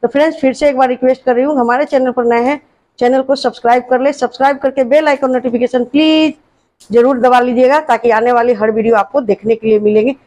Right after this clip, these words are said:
आप किस district से देखते हैं, कहाँ कहाँ से देखते हैं, हमारे चैन-, video में comment box, comment box में comment करें। फ्रेंड्स, अगर यही recipe आप Facebook page पर देख रहे हैं तो प्लीज हमारे Facebook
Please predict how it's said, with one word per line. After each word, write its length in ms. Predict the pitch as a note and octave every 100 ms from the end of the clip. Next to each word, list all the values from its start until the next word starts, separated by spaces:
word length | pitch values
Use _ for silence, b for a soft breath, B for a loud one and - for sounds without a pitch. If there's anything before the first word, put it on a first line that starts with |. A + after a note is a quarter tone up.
| _ _ -
आप 180 | D4 -
किस 240 | E4 -
district 340 | C4 - C4+
से 80 | C4
देखते 240 | A3+ A#3 C4
हैं, 100 | C#4
कहाँ 240 | C#4 D#4
कहाँ 220 | D4+ C4
से 120 | -
देखते 220 | G#3+ G#3+ B3
हैं, 80 |
हमारे 320 | B3+ C4+ D4+ D#4
चैन-, 300 | C#4+ A#3+ A#3+
video 240 | A#3 A#3+
में 200 | A#3+ C#4+ _ _ _ -
comment 340 | B3 C4 C#4+
box, 340 | A#3 A#3+ - - _ _ _ -
comment 220 | A#3+ C4
box 240 | B3+ B3 D4
में 140 | E4+ -
comment 300 | A3+ A3+ A3
करें। 280 | G#3 F#3+ F#3+ _ _ _ - -
फ्रेंड्स, 260 | E4 E4+ -
अगर 240 | C4 C#4
यही 200 | C#4 F4
recipe 360 | D4 C#4 D4 C4
आप 200 | C4 C4
Facebook 380 | C4 C4 E4
page 160 | C#4+ C#4
पर 140 | C4+
देख 180 | A3+ A#3
रहे 80 | B3
हैं 60 | B3
तो 60 |
प्लीज 320 | B3 C#4 D4 B3+
हमारे 260 | A#3+ A#3+
Facebook 380 | A#3+ A#3 B3